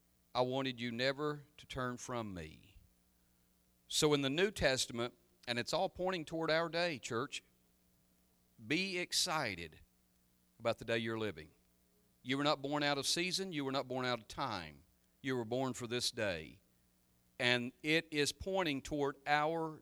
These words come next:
day. And I've changed my prayer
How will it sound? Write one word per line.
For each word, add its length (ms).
day. 500
And 140
I've 120
changed 400
my 140
prayer 640